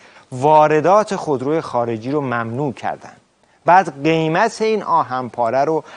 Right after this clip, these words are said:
هر سال و هر ماه بالا می‌برن. در نتیجه مردم گزینهٔ دیگه‌ای ندارن و مجبورن که این خودروی بی‌کیفیت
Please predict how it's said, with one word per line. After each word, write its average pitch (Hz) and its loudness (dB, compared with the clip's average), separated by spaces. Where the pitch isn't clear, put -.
هر 214 2
سال 165 0
و 123 4
هر 160 2
ماه 135 -2
بالا 110 0
می‌برن. 92 -8
در 240 4
نتیجه 165 -2
مردم 156 2
گزینهٔ 147 0
دیگه‌ای 135 -2
ندارن 185 2
و 156 2
مجبورن 160 0
که 156 -8
این 165 -4
خودروی 143 -4
بی‌کیفیت 131 -2